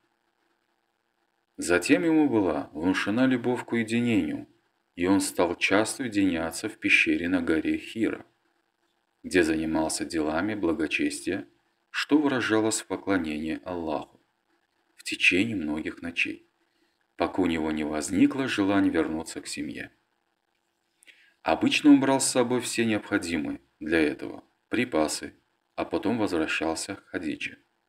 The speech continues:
и брал всё, что ему было нужно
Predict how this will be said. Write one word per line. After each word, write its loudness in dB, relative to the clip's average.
и -2
брал 0
всё, 0
что 0
ему 0
было 0
нужно -8